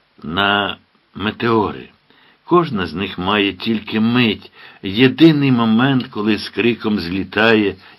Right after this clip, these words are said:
як фенікс, палаючи всіма сторінками.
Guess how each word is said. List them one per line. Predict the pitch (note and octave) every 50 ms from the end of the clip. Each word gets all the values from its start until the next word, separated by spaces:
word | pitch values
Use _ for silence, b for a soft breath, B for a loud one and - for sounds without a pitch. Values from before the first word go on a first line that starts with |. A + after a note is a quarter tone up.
| B B
як | F2+ F#2 -
фенікс, | - - - - F2+ F#2 F#2 F2 F2 E2+ D#2+ - - - _ b b b b b
палаючи | - D2 C2+ B1+ D2 F2+ G2 F#2+ F2+ - - E2+ E2+ F2 b b b b
всіма | - - C#2 C#2+ D2+ D#2 D#2
сторінками. | - - - C2 B1+ B1+ B1 B1+ - - A#1+ A1+ A1 A1 A1